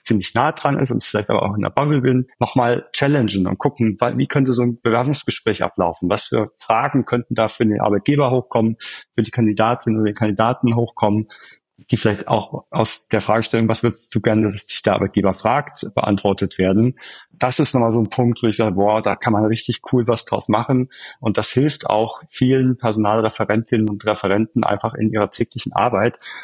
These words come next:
weil man mit einer K I ein Gespräch simulieren kann. Und was, äh, für mich immer noch der absolute Highlight ist, ist, äh, Bildergenerierung. Zu sagen, mit einfachen, wenigen Prompts erzeugt mir mittlerweile dali drei auch ein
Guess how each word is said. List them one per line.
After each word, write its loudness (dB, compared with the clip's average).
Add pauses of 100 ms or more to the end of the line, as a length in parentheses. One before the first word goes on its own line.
(120)
weil 2
man 2 (140)
mit -4
einer 2
K -4
I 0
ein 2 (240)
Gespräch -2
simulieren 0
kann. -10 (400)
Und -10
was, -2
äh, 0
für -2
mich 0
immer 2
noch -2
der 0
absolute -2
Highlight 0
ist, -4
ist, -6
äh, -4 (120)
Bildergenerierung. 0 (120)
Zu -6
sagen, 2
mit -4
einfachen, 0
wenigen 2
Prompts -2
erzeugt -4
mir 2 (400)
mittlerweile 2
dali 2
drei 0
auch -2
ein 0